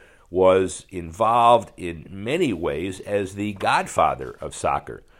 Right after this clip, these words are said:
ninety-four World Cup, the most successful in fifa history, seven hundred million dollar, uh, seven hundred fifty million dollar budget. Yet at a sixty million dollar surplus, sixty-four thousand people per game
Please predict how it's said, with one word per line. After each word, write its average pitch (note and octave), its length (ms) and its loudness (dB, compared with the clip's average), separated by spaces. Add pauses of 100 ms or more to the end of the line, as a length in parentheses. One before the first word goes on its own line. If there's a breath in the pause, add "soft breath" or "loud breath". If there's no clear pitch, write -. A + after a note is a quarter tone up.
(260 soft breath)
ninety-four F#2+ 1000 0
World F2 460 -2
Cup, - 400 -2
the - 60 -14
most D2+ 260 -10
successful E2+ 600 -4
in D#2 140 -12
fifa - 360 -10
history, G#2+ 480 -6 (480 loud breath)
seven E2+ 300 -6
hundred E2+ 320 -8 (160)
million D#2+ 380 -8
dollar, D#2 420 -2 (140)
uh, D#2+ 80 -10 (160)
seven E2 260 -6
hundred C#2+ 160 -10
fifty F#3 540 -6
million D2+ 280 -12
dollar D2 240 -4
budget. D2+ 400 -6 (540 soft breath)
Yet G#3 140 0
at C#3+ 100 4
a C3 40 -2
sixty - 840 -8
million F#2+ 540 -2
dollar F2 420 0
surplus, B2+ 640 0 (360 soft breath)
sixty-four F#2+ 600 -4
thousand F2+ 540 -2
people D2+ 320 -10
per - 180 -8
game F#2 480 -8